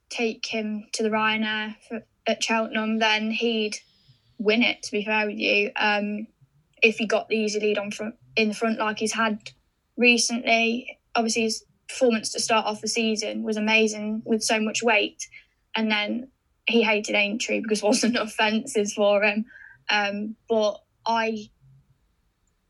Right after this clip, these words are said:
I don't think I could fancy him in a Gold Cup, and I think if he was to win a Gold Cup, it wouldn't have been one of the strongest renewals.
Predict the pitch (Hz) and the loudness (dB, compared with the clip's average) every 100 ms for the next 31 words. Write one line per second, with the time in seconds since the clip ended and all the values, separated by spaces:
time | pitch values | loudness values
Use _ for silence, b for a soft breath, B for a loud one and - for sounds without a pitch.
0 | - 240 233 277 277 277 240 233 226 226 | -4 -2 0 -2 -2 -4 -4 -4 -6 -6
1 | 233 233 220 208 202 208 202 196 202 208 | -6 -4 -4 -6 -6 -2 0 0 2 0
2 | 202 - 220 220 214 208 220 214 202 208 | 0 -2 -4 -2 -2 0 2 4 2 0
3 | 220 202 208 208 214 202 233 240 214 233 | -2 -2 0 -2 0 -4 -4 -2 -2 -2
4 | 208 202 202 202 214 208 202 214 - 214 | -4 0 0 0 -2 -2 0 2 4 2
5 | 202 208 226 - 214 208 - - - - | 2 0 -2 0 2 2 -2 -6 -8 -8